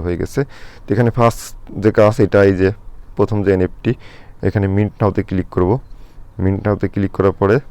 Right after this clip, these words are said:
দেখেন এখানে আমাদের কিছু কোশ্চেনের অ্যান্সার চাইতেছে। তো এই আনসারটা কিন্তু আমি আমার Telegram পোস্টের মধ্যে দিয়ে দিব। আনসারটা কীভাবে দিবেন সেটাও দেখাই দিচ্ছি আমি। তো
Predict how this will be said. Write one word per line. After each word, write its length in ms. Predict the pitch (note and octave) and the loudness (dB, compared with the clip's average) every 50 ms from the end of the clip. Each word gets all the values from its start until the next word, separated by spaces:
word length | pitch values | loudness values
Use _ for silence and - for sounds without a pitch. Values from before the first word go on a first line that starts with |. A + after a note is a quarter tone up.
| - - - - F#2 F#2 | -18 -18 -14 -6 0 0
দেখেন 200 | F#2 F2 G2 F#2 F#2 | 0 0 0 -4 -4
এখানে 300 | F2 - G2+ F#2 F#2 F#2+ F#2+ G2 G2 - - - - - - - - - | -4 -4 -4 -2 -2 0 0 0 -2 -4 -6 -16 -20 -20 -20 -20 -10 -4
আমাদের 220 | F2+ F#2 F#2 G2 F#2+ - | -2 0 0 0 0 -2
কিছু 160 | G#2 - - - - | -6 -6 -6 -4 2
কোশ্চেনের 480 | G#2+ A2+ G#2+ - - A#2 A2 A2 G2+ G2+ | 2 2 2 2 2 2 2 4 4 4
অ্যান্সার 280 | G2 F#2+ - F#2+ F2+ - - | 2 2 0 -4 -4 -2 -4
চাইতেছে। 340 | E2+ D#2+ - E2+ - - - - - - - - - | -4 -4 -4 -10 -10 -12 -14 -14 -16 -20 -20 -10 -6
তো 40 | - G#2 - - A#2 | -6 -6 -2 0 4
এই 80 | A#2 A#2+ A#2+ | 4 6 4
আনসারটা 360 | A#2 - - C#3 - - B2+ G2+ | 4 2 0 -2 0 0 0 0
কিন্তু 160 | G#2+ G#2+ - G#2+ G2+ | 0 -2 0 0 0
আমি 80 | G2+ G2+ | 0 0
আমার 140 | G2 G2 F#2 - - - | -2 -2 -4 -4 -2 0
Telegram 340 | G#2 G2 G2 F#2+ F#2 G2+ G2 - | 0 2 2 2 0 -2 -2 -2
পোস্টের 280 | - F#2 - - G#2 G2 F#2+ | -4 -6 -2 0 0 0 0
মধ্যে 180 | F#2 E2+ E2 E2 D#2 | -2 -4 -6 -6 -2
দিয়ে 140 | F#2 G2 F2+ E2 | 0 0 2 0
দিব। 120 | E2 D2 D#2 D#2 - - - - - - - - - G#2 | 0 -6 -6 -10 -10 -16 -20 -20 -20 -20 -18 -8 -6 -6
আনসারটা 280 | G2 A2+ G2+ - G#2+ G2 | -2 -4 -2 -4 -4 -4
কীভাবে 260 | G#2+ A2 G#2+ G#2+ G#2+ A2 G2 | 0 2 2 4 2 2 0
দিবেন 160 | G#2+ A2+ A#2+ - | 0 -2 -2 -2
সেটাও 200 | - - G2 G2 F2+ | -2 0 0 2 0
দেখাই 220 | F#2 F2+ - G2 F2+ F2 | 0 -2 0 -2 -4 -4
দিচ্ছি 240 | E2+ - - - - G2+ | -6 -12 -12 -6 -4 -4
আমি। 120 | G2 A2+ C3 - - - _ - - - - - - - - - _ _ _ _ _ - - | -4 -4 -8 -10 -16 -20 _ -20 -20 -20 -20 -20 -20 -20 -20 -20 _ _ _ _ _ -10 -6
তো 60 | - | -6